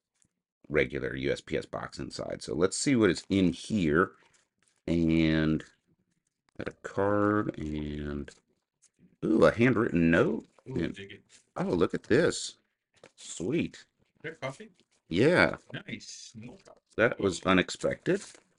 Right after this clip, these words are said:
Speaker 1: And that looks like cigars.
Speaker 2: Yeah.
Speaker 1: Right.
Speaker 2: And the bubble wrap.
Speaker 1: Sweet.
Speaker 2: Bubble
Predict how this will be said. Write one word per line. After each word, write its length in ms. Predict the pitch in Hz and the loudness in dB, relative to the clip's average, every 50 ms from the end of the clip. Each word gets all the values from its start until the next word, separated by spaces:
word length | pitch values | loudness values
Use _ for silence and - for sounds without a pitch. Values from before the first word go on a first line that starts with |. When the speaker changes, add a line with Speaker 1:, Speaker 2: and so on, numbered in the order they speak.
| _ _ _ _ _ _ _ _ _ _ _ _ _ _ _ _ _ _ _ - - | _ _ _ _ _ _ _ _ _ _ _ _ _ _ _ _ _ _ _ -6 -4
Speaker 1:
And 840 | 98 101 104 104 104 104 104 104 101 101 98 98 95 95 92 - - _ _ _ _ _ _ _ _ _ - - - | 0 2 2 2 4 4 4 4 2 2 2 0 0 0 -2 -4 -8 _ _ _ _ _ _ _ _ _ -14 -2 0
that 220 | - 76 71 - | 0 0 0 -2
looks 200 | - 78 - - | -4 -6 -4 2
like 200 | 90 92 104 - | 4 4 4 4
cigars. 800 | - - 120 104 120 127 160 285 285 - 98 - - - - - - 104 | 4 2 6 8 10 10 12 12 12 12 10 8 6 -2 -4 -4 -4 -6
Speaker 2:
Yeah. 260 | 107 131 143 123 101 - - - _ _ _ _ _ - | -10 -10 -10 -12 -14 -16 -20 -20 _ _ _ _ _ -14
Speaker 1:
Right. 600 | - 69 143 98 110 117 113 107 - - - - - _ _ _ - | -10 -4 4 4 4 8 8 6 6 6 2 -12 -16 _ _ _ -18
Speaker 2:
And 100 | 107 107 | -12 -12
the 60 | 101 | -12
bubble 320 | 92 95 98 107 107 95 | -10 -10 -10 -10 -10 -12
wrap. 180 | 95 95 - - _ _ _ _ _ _ | -12 -14 -16 -20 _ _ _ _ _ _
Speaker 1:
Sweet. 1000 | - - - - - - - - - - - - 151 220 233 180 110 - - - - | -12 -8 -6 -4 -4 -4 -6 -8 -12 -14 -8 0 2 4 4 4 2 -4 -8 -12 -12
Speaker 2:
Bubble 140 | - - | -16 -20